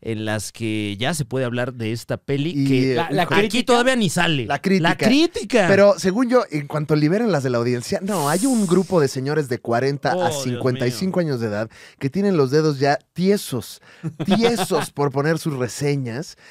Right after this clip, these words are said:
Speaker 2: y por echarle a todo lo que puedan a esta película. Y miren, nosotros no la hemos visto,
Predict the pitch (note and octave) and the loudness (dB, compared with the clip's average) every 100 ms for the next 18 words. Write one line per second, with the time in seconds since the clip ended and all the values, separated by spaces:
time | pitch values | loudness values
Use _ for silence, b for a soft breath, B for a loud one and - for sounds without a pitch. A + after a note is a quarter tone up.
0 | B B2+ C3 C3+ C3+ C3+ - F3+ E3+ F3+ | B -8 -6 -2 0 -2 -4 -2 0 0
1 | F#3 F#3+ G3 - _ B2 B2 - _ A#3+ | 0 0 0 -4 _ -10 -10 -10 _ 2
2 | A#3+ F3+ D3+ B2+ D#3+ D3+ D3 - C3+ D3 | 4 2 0 0 0 0 -2 -4 -4 -6
3 | E3+ G3 G#3 G3+ B B B - C#3+ C#3 | -4 0 0 0 B B B -6 -2 0
4 | C#3 C#3 D3 E3+ G3+ F3 F3+ G3 B3 G#3+ | -2 -4 -8 -2 0 2 0 -2 -2 -2
5 | A3 B3+ B3+ G#3+ G3+ - A3+ | 2 4 4 2 -2 0 -2